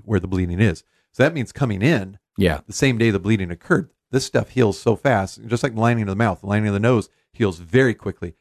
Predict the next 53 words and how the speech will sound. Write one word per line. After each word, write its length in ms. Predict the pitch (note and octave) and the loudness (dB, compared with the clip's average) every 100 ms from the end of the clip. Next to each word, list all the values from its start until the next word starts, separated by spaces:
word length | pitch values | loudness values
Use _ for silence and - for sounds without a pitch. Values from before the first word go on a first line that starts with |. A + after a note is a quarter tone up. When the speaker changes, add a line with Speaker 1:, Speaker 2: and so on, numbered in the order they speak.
| _ _ | _ _
Speaker 1:
and 200 | A#2 G#2+ A#2+ | -6 -6 0
you 160 | B2 | 0
can 120 | - F#2+ | 0 0
have 160 | A2+ | 0
a 40 | F2 | 0
horrible 420 | - D#3+ C3 G2 | 0 2 2 0
bleed, 240 | G2+ A#2 | 0 0
and 100 | A2 | 0
the 60 | G2+ | -4
next 180 | A#2+ - | -6 -2
day 100 | B2 | -4
it 100 | G2+ | -2
leaves 200 | G2 F#2 | -6 -2
no 160 | G2+ A2 | 2 2
trace 380 | - A2+ G2+ G2 | 2 0 0 -4
as 100 | - | -8
to 100 | F2 | -2
where 160 | F2+ | -2
it 60 | F2+ | 0
was. 340 | F2+ D#2 - _ _ _ _ - | -2 -2 -6 _ _ _ _ -4
Speaker 2:
Oh, 160 | E2 G2 | 0 2
okay. 300 | - D#2+ - _ _ _ | 0 -4 -8 _ _ _
So 160 | - F#2 | 0 2
you 60 | |
gotta 160 | G2 G2+ | 4 2
catch 260 | - C3 A2+ | 2 0 0
it 60 | |
while 160 | A2 G2 | 0 0
it's 120 | F#2 | -2
doing 280 | - G2+ D2+ | 0 0 0
it. 140 | - _ G2 | -6 _ -12
Speaker 1:
Yeah. 180 | F2+ | -10
Another 260 | F#2 D3 A#3+ | -2 0 -2
piece 360 | - - B2+ A2 | -6 -10 -10 -8
of 40 | |
information 400 | G#2 - G#2+ G2+ | -8 -4 -4 -4
that 140 | F2+ G2+ | -10 -6
the 140 | F#2 | -2
doctor 260 | G2+ G#2 G2 | 0 -2 -4
would 80 | |
wanna 160 | F#2+ F#2 | -2 0
know 160 | G2+ G2 | 2 0
is, 120 | - _ _ _ - | -2 _ _ _ 0
is 120 | C3+ | 2
it 140 | A2 - | 0 -4
always 320 | G2 B2 C3+ | 0 2 2
on 80 | A#2+ | -2
the 60 | G#2 | -6
same 200 | B2 A#2 | -6 -8
side? 680 | - A#2+ D3+ E2+ E2 - _ _ _ _ _ | -8 -8 -4 -6 -8 -16 _ _ _ _ _
Speaker 2:
Oh, 200 | B2+ D3+ | 2 4
okay. 340 | F#3+ - A2 - - | 4 2 0 -2 -12
Speaker 1:
Yeah. 160 | E2 | -20